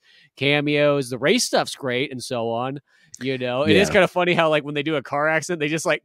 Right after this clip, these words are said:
Speaker 1: cut to some real footage. <laughs>
Speaker 2: Yeah, that was funny. There was, there was, um, th-, they had a few actual accidents that they put together in the movie,
Speaker 1: Mm-hmm.
Speaker 2: which they, they were talking about on that Dale Junior thing I sent you.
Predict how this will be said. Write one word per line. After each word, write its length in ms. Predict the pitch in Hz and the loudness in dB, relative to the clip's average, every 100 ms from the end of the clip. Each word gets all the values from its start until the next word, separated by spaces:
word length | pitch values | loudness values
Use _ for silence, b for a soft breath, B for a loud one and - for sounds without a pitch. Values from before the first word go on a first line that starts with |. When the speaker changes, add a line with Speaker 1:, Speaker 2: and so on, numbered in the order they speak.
| - | -6
Speaker 1:
cut 240 | 180 175 | -4 -4
to 80 | 160 | -4
some 200 | - 139 | -6 -6
real 300 | 127 147 165 | -4 0 -2
footage. 500 | 151 170 165 180 190 - | 0 0 2 0 -2 -10
<laughs> 40 | B B B B B _ 135 B 131 - | B B B B B _ -6 B -6 -4
Speaker 2:
Yeah, 440 | 104 107 82 87 92 | 2 2 2 -4 -4
that 200 | 107 151 | -2 0
was 160 | 113 | -2
funny. 320 | - 101 87 | -4 -6 -4
There 140 | 90 113 | -2 0
was, 220 | 131 123 | 0 -2
there 260 | - 107 120 | -6 -4 -2
was, 240 | 117 92 | -2 -4
um, 320 | 90 78 80 - 101 | -4 -6 -10 -12 -4
th-, 100 | 110 | 2
they 160 | 135 | 2
had 240 | 147 170 190 | 2 0 -2
a 60 | |
few 400 | 131 - 107 110 | -4 -6 -4 -4
actual 460 | - 80 76 - 82 | -4 -6 -8 -6 -4
accidents 500 | 82 87 - 82 - | -4 -8 -10 -14 -14
that 100 | 85 | -14
they 80 | 80 | -12
put 180 | 87 82 | -12 -12
together 520 | - 82 82 90 95 - | -8 -6 -6 -8 -10 -8
in 80 | |
the 60 | 101 | -4
movie, 360 | 101 104 107 107 | -2 -2 -4 -6
Speaker 1:
Mm-hmm. 260 | 117 104 101 B B B B | -12 -14 -18 B B B B
Speaker 2:
which 180 | 101 98 | -2 0
they, 100 | 107 | 0
they 260 | 92 87 95 | 0 0 -2
were 100 | 85 | 0
talking 260 | 107 92 | -2 -2
about 140 | 92 85 | -4 -4
on 80 | |
that 140 | 80 80 | -4 -6
Dale 180 | 87 85 | -6 -6
Junior 420 | 85 95 80 71 | -6 -6 -6 -10
thing 240 | - 73 | -10 -10
I 40 | 71 | -10
sent 280 | - - | -12 -14
you. 240 | 131 131 | -12 -12